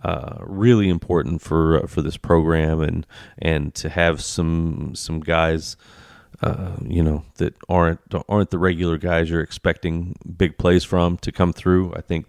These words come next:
that's gonna be important for them. Um, you know, guys that are gonna be, gonna be around beyond this year, um, you know, to, uh, to, to play well. And, uh,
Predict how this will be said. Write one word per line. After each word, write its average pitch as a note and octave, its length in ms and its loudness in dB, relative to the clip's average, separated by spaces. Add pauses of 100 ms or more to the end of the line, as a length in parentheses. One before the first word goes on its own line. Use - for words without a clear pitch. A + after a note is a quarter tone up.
that's - 220 -4
gonna E2+ 120 -6
be D#2 60 -2
important D#2 340 0
for - 100 -6
them. F2+ 360 2 (760)
Um, G#1 340 -4
you F2 80 0
know, E2+ 60 0
guys D#2+ 280 2
that D#2+ 80 -2
are D#2 60 0
gonna E2 160 2
be, D#2+ 220 0
gonna E2+ 360 -4
be E2+ 120 -2
around E2+ 360 2
beyond E2+ 360 2
this E2 200 -2
year, F2+ 300 0 (540)
um, - 720 -4 (120)
you - 160 -6
know, F2 200 -6
to, E2+ 340 0
uh, D2 140 2
to, D#2 180 0
to - 160 -6
play D#2 220 0
well. E2 400 2 (400)
And, E2+ 340 2
uh, - 300 -2